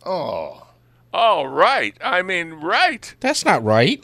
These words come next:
Speaker 2: No, I know it's not right. It's definitely not right. But, boy, does that set a bad example. The guy saves you a hundred and thirty-five thousand dollars, which you would have to make up somewhere,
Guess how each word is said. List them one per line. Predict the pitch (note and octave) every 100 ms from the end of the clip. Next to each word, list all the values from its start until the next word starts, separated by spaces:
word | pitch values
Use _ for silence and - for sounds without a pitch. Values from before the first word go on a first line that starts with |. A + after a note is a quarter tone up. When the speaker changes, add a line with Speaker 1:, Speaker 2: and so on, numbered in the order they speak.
| -
Speaker 2:
No, | D3 E3 F#3+ D#3+
I | D3
know | E3 A#3 F4
it's | - -
not | B2+ A#2+
right. | A#2+ A2 B2
It's | A#2+
definitely | - G3 D4 B3+ F3+ D3
not | C3+ B2 B2
right. | A#2+ A2+
But, | A2+ A#2
boy, | D3+ A3
does | D3+ B2
that | D#3 -
set | - D#3 A2
a |
bad | G#2+ G#2+ G2
example. | G2 G2+ A2 F#2+ F2+ F#2 - _ _ _ _
The | -
guy | D#3+ E3+ D#3 D3
saves | - F3 F3 C#3+
you | F3 D#3
a | C3+
hundred | D#3 E3 D3+
and | C3+
thirty-five | E3+ E3 D3 C3+ D3+ C#3
thousand | D#3 D3 D#3 C3 C3+
dollars, | B2+ C#3 D#3 G3+ G#2 - - _ _ _ _ -
which | C#3 C#3+
you | D3+
would | C#3 C3+
have | D#3 D3
to | D3
make | D3 D#3
up | D#3 D3
somewhere, | - E3+ A#3 B2+ B2 D3+